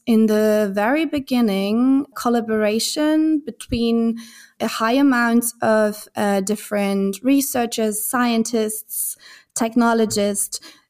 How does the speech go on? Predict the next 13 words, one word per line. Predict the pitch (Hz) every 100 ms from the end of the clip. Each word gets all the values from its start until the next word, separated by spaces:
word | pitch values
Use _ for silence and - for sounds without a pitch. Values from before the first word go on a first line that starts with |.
| -
Um, | 208 208 208
so | 196 - 220 214 214 208 - - -
the | 208 214
diversity, | 208 214 214 196 220 247 320 - 320 302 302 - - -
um, | 233 220 220 220 226
within | 214 214 214 220 220 220 208
the | 214 214 208 208 208
development | 208 202 202 - 285 269
team, | - 269 269 277 269 - _
again, | 214 208 214 330 277
in | 247
comparison | 226 220 196 226 - 269 294
to, | 285 285 330